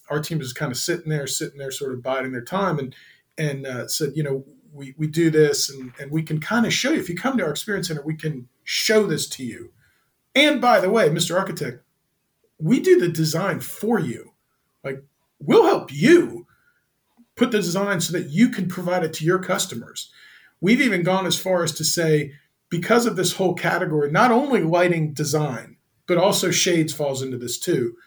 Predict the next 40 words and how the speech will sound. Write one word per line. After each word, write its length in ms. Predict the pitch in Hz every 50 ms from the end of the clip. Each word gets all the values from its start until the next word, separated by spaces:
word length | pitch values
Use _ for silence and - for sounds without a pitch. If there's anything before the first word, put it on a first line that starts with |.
| _ _ _ _ _ _ _ _ _ _ _ _ _ _ - 165 - 190
And 140 | 170 156 156
you 80 | 160
could 140 | 156 - -
do 140 | 135 156 151
even 120 | 143 131
security 520 | 120 - 151 151 - 156 156 160 139 120 117
could 180 | - 156 127
fall 160 | - 131 123 123
into 180 | 120 - 123
it 120 | 117 117 120
as 80 | 113
well. 180 | 139 147 131 120
But 180 | 135 127 131 - _ _ _ _ _ _ _ _ _ -
we 160 | 165 220 302
could 140 | - 381 403
actually 480 | - 170 175 - - 185 185 170 156 156
go 260 | 127 151 175 202 220
on 100 | 220 190
a 60 | 160
job 400 | 151 - 165 190 208 202 175 151
where 300 | 156 151 143 131 - - _ _
we 80 | - 269
don't 160 | 427 415 -
do 220 | 156 131 117 - - -
any 260 | 196 233 349 480 466 -
audio 280 | - - 127 123 120
video. 180 | - 127 - -
There's 140 | - 320 -
a 80 | - -
whole 320 | - - - 277 269 269
nother 480 | 233 196 196 214 254 285 330 294 185 156
A 180 | 156 175 185 175
V 160 | 156 143 147
integrator 520 | 180 240 370 403 - 160 156 143 135 131
there. 320 | 131 127 123 120 120 120 - - _ _ _ _ _ _ _ -
We're 180 | - 294 392
doing 240 | - 494 440 330 254
the 80 | 254 196
lighting 360 | 165 175 240 349 415 349 -
design 500 | - 151 - - 135 120 113 - -